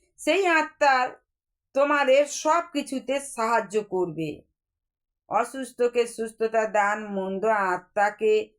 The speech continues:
তাড়ানো এবং আরো অনেক অলৌকিক কাজ করার শক্তি দেবেন।" যিশুকে, মানে শিষ্যকে কাছে শেষ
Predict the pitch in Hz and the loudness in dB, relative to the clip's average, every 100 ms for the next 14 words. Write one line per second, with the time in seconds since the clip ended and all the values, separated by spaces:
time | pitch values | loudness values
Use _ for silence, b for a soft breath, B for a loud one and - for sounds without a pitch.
0 | _ _ 196 180 185 196 214 214 190 208 | _ _ 0 2 2 0 -2 -2 0 0
1 | 233 - 175 190 220 202 190 202 262 - | -4 -6 -2 0 2 2 0 -2 -6 -6
2 | - 180 190 220 220 277 294 - 214 190 | -2 0 2 0 -2 -6 -6 -2 -2 0
3 | - 220 214 269 294 - 190 - 202 175 | -2 -2 2 0 -2 -6 -8 -8 -8 -2
4 | 175 160 147 160 170 _ _ _ _ _ | -2 -2 -4 -8 -16 _ _ _ _ _
5 | 190 240 359 359 415 415 302 285 302 - | -10 -4 -4 -4 -8 -2 2 4 4 2
6 | _ _ - 247 254 - - 294 294 339 | _ _ -6 -4 -4 -6 -2 -2 -2 -4
7 | 339 302 294 339 - _ _ - 262 285 | -4 2 2 2 -4 _ _ -4 -2 -2
8 | - 330 311 302 - 294 302 | 0 0 0 -4 0 2 2